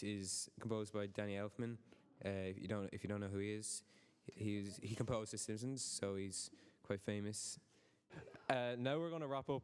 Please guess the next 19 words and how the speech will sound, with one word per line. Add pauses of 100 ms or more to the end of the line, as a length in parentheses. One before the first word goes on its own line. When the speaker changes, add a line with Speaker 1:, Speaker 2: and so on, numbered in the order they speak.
Speaker 2:
our
podcast
with
a
top
five, (220)
uh,
Halloween
movies. (480)
Uh,
so
my
pick
is
definitely (160)
The
Nightmare
Before
Christmas.